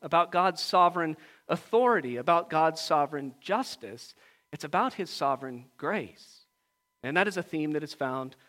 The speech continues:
all throughout Scripture. And as I thought about saying that, I made me think I have used that term that God is sovereign multiple times as we talk up through Jonah, and I'm gonna use it multiple times more because this whole book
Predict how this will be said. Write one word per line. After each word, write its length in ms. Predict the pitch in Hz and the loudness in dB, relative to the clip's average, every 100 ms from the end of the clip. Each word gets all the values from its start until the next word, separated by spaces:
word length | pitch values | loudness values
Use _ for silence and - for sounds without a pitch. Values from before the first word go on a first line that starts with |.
| _ _ - | _ _ 0
all 160 | 170 | 0
throughout 400 | 175 165 156 147 | 2 0 2 2
Scripture. 600 | - - 214 - 110 80 _ _ _ _ _ _ _ _ _ _ - | -4 -4 -4 -6 -16 -16 _ _ _ _ _ _ _ _ _ _ -4
And 140 | 160 | 2
as 160 | 175 185 | 2 4
I 180 | 170 151 | 2 2
thought 280 | - 226 | 2 4
about 280 | 196 180 170 - - _ _ _ _ - | 6 4 2 -2 -20 _ _ _ _ -2
saying 340 | 214 220 180 147 | 2 2 2 2
that, 240 | 147 160 | 2 4
I 160 | 160 156 208 _ _ 180 | 2 0 -10 _ _ 0
made 180 | 226 | 2
me 80 | 202 | 2
think 320 | 202 247 190 | 2 2 4
I 100 | 175 | 4
have 180 | 180 160 | 4 0
used 360 | 170 240 208 - | -4 -4 -4 0
that 220 | 185 180 | 0 0
term 380 | 220 196 165 180 | -2 0 2 0
that 160 | 165 | 0
God 240 | - 175 180 | 4 6 6
is 120 | 170 | 0
sovereign 720 | - 214 214 208 156 143 160 - - - | 0 6 8 6 4 -2 -4 -8 -18 0
multiple 400 | 175 190 185 208 | 0 2 -2 0
times 400 | - 208 165 165 | 4 4 4 0
as 140 | 165 | -6
we 120 | 175 | -6
talk 320 | 175 175 170 - | 2 2 2 -2
up 160 | 190 - | -8 -4
through 180 | 165 | -6
Jonah, 440 | 160 202 220 170 160 | -2 2 4 4 2
and 140 | 165 | 0
I'm 100 | 160 | -2
gonna 140 | 180 180 | 0 -2
use 260 | 175 196 | -4 -4
it 180 | 170 175 | -6 -4
multiple 400 | 165 185 170 165 | -4 -4 -6 -4
times 340 | 180 170 147 | -2 -2 -2
more 240 | 170 214 165 | -2 0 0
because 300 | 151 160 151 | -2 -6 -6
this 160 | 165 | -10
whole 180 | - 196 | -4 -4
book 320 | 151 190 170 | 0 0 0